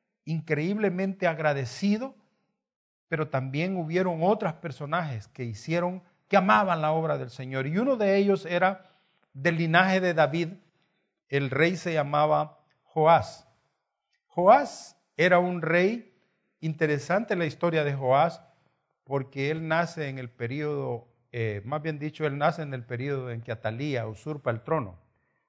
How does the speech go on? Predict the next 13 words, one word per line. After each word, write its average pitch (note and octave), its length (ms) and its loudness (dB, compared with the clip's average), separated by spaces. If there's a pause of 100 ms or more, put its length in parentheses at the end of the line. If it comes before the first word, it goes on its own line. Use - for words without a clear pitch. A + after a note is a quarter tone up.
(120)
Atalía F#3+ 800 0 (680)
no D3+ 140 -4
es F#3 120 -4
Talía, D#3 500 -2 (600)
la A#2 120 0
cantante, A#2 580 2 (320)
es D#3+ 300 0 (140)
Atalía. C#3 800 2 (520)
Era D#3 220 4
la D#3 160 6
hija F3 260 2
de D3+ 120 4
Jezabel B2+ 640 -2